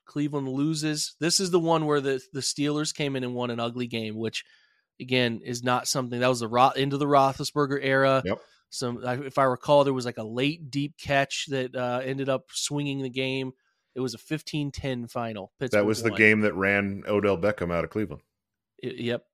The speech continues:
Speaker 1: exactly right. And then twenty-two, they split again, home and away.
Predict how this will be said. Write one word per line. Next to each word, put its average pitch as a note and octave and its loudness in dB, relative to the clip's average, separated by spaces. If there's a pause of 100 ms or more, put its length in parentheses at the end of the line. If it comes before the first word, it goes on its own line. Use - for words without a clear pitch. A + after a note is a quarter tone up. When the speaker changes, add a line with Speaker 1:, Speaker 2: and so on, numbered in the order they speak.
Speaker 1:
exactly A#2+ -2
right. G#2 -6
And B2 -6
then B2+ -4
twenty-two, D3 0 (320)
they B2 -2
split C3+ 0
again, A#2 -4
home B2 -4
and A#2 -6
away. G2+ -8